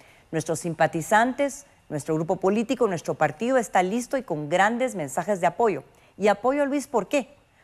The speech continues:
Porque saben que nosotros estamos a favor de la certeza, mientras que los que tienen miedo quieren el caos.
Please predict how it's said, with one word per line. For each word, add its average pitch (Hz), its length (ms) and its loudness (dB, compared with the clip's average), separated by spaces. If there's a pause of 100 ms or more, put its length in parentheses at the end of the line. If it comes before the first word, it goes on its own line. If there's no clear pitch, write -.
(120)
Porque 196 240 -2
saben 277 280 2
que 262 120 -2
nosotros 247 440 -2
estamos 214 380 0
a 220 80 2
favor 170 300 2
de 233 100 0
la 196 100 0
certeza, - 600 -2 (340)
mientras 165 340 0
que - 80 -6
los 151 140 -4
que 160 100 -6
tienen 202 320 2
miedo 220 360 2 (240)
quieren 180 300 2
el 131 140 -4
caos. - 600 0